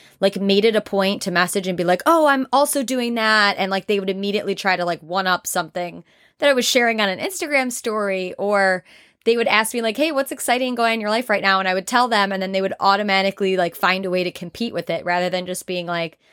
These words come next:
"Wow, that's great. I'm so happy for you." Because that was my automatic response. And I remember now looking back to moments like that and thinking,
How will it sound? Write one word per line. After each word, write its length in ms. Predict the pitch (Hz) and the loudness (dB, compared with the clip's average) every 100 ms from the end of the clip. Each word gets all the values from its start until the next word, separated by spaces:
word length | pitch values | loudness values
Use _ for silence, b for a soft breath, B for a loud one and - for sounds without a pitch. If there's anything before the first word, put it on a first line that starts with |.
| b b | b b
"Wow, 140 | - | 2
that's 180 | 196 190 | 2 0
great. 180 | 226 208 | 0 0
I'm 60 | 185 | 0
so 140 | 196 | 0
happy 240 | 190 190 | 0 0
for 120 | 170 139 | -4 -8
you." 160 | 95 | -10
Because 260 | 185 190 175 | -6 -6 0
that 260 | 214 214 | 2 2
was 180 | 226 220 | 2 -2
my 420 | 190 180 180 180 175 b b b - | 0 0 2 0 -4 b b b 2
automatic 440 | 196 190 180 180 | 2 4 0 -2
response. 560 | 180 - 180 151 - - | -6 -4 -4 -4 -8 -6
And 160 | 220 | 0
I 60 | 226 | 2
remember 560 | 240 233 247 339 339 | 2 2 2 2 0
now 180 | 247 190 | 2 2
looking 340 | 185 220 277 240 | 2 0 -2 0
back 220 | 196 196 | 0 0
to 120 | - | -4
moments 400 | 180 185 180 175 | -4 -4 -4 -4
like 160 | 165 156 | -6 -4
that 280 | 160 147 - | -2 -2 -4
and 140 | 180 | -6
thinking, 540 | 190 180 180 170 165 | -6 -4 -4 -4 -6